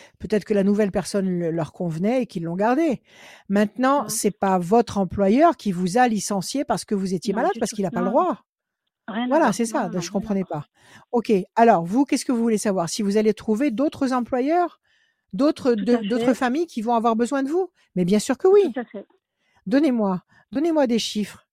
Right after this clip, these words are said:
Speaker 1: Guylaine, s'il vous plaît.
Speaker 2: Alors, le,
Speaker 1: Ah, mais vous me les avez
Speaker 2: le
Speaker 1: donnés.
Speaker 2: chiffre.
Speaker 1: Huit, quatorze, ouais, c'est, vous me les avez donnés déjà, les chiffres.
Speaker 2: Oui, oui, oui. Oui,
Speaker 1: Huit,
Speaker 2: oui, j'allais
Speaker 1: quatorze,
Speaker 2: vous en
Speaker 1: onze,
Speaker 2: donner
Speaker 1: sept,
Speaker 2: un
Speaker 1: quatre,
Speaker 2: autre.
Speaker 1: deux, c'est ça.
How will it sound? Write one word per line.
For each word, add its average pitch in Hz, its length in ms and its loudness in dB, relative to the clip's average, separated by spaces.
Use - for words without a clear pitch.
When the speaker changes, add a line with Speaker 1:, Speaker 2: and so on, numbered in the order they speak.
Speaker 1:
Guylaine, 180 460 0
s'il 214 220 -6
vous 208 100 -2
plaît. 156 160 -8
Speaker 2:
Alors, 262 340 -6
le, 233 160 -12
Speaker 1:
Ah, 220 80 0
mais 233 100 6
vous 247 100 2
me 277 60 0
les 240 120 0
avez 240 100 4
Speaker 2:
le 220 40 0
Speaker 1:
donnés. 190 280 -2
Speaker 2:
chiffre. 269 200 -10
Speaker 1:
Huit, 240 300 0
quatorze, 226 520 0
ouais, 208 140 0
c'est, 226 160 -2
vous 208 140 -2
me 233 40 2
les 214 120 2
avez 208 140 4
donnés 370 260 2
déjà, 196 280 2
les 180 60 -2
chiffres. - 460 -10
Speaker 2:
Oui, 269 80 -2
oui, 302 80 -2
oui. 320 100 -4
Oui, 285 100 -6
Speaker 1:
Huit, 247 140 -16
Speaker 2:
oui, 214 140 0
j'allais 233 160 -2
Speaker 1:
quatorze, 208 480 0
Speaker 2:
vous 208 60 -6
en 208 80 2
Speaker 1:
onze, 208 80 0
Speaker 2:
donner 233 80 -6
Speaker 1:
sept, 208 160 0
Speaker 2:
un 202 40 -20
Speaker 1:
quatre, 196 160 -2
Speaker 2:
autre. 175 60 -12
Speaker 1:
deux, 175 100 -4
c'est 190 140 -10
ça. 156 180 -10